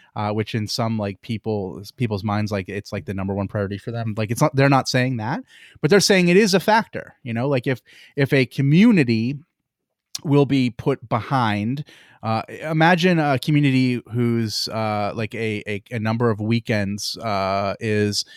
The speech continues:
um, maybe the tourism, uh, adds up to, you know, a, a, a super significant percentage of the income that these or, or the, this community is able to gather for the year. Uh,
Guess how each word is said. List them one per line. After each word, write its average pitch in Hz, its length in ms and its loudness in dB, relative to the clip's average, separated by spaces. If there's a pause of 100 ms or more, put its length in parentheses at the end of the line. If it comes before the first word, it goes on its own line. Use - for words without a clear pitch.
(300)
um, 101 960 -4 (260)
maybe 117 300 -2
the 107 100 2
tourism, 107 880 4
uh, 107 120 -4 (760)
adds 120 380 0
up 120 200 0
to, 104 580 0
you 101 80 -4
know, 101 220 -2
a, 107 100 -2 (340)
a, 110 180 -2
a 110 120 0
super 135 420 2
significant 107 600 -2
percentage 104 480 -2
of 95 140 -4
the 98 200 -2
income 101 420 -4
that 98 180 -4
these 101 180 -6
or, 104 220 -4
or 104 140 -2
the, 101 180 -4
this 101 200 -4
community 101 380 -4
is 98 140 -4
able 98 180 -4
to 95 60 -6
gather 95 320 -2
for - 140 -12
the 101 100 -10
year. 117 440 2 (540)
Uh, 110 200 0